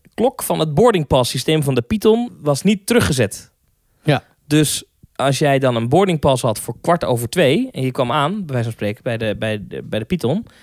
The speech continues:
Speaker 1: en je scande, dan deed hij het niet. Maar dan wel om kwart over drie, want het systeem zat nog een uur. Dat is een blunder.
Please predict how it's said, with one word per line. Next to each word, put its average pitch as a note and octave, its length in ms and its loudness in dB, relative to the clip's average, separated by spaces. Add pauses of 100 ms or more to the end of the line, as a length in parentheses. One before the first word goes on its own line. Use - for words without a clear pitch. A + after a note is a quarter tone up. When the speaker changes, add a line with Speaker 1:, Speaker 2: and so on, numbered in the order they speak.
(120)
Speaker 1:
en - 80 -6
je B2+ 60 0
scande, D3 420 2
dan - 100 -6
deed F#3+ 180 4
hij F3 80 0
het A#2+ 60 -4
niet. D3+ 260 -6 (300)
Maar C3+ 100 0
dan C3 120 2
wel F3 180 4
om B3 180 -2
kwart A3 200 2
over F#3+ 160 2
drie, E3 240 2
want C3+ 140 -4
het C3+ 120 -6
systeem F#3 460 2
zat - 240 -6
nog B2 120 -2
een B2 160 -2
uur. A2+ 240 2 (800)
Dat A#3 160 4
is F3+ 100 2
een F3 100 6
blunder. D#3+ 440 2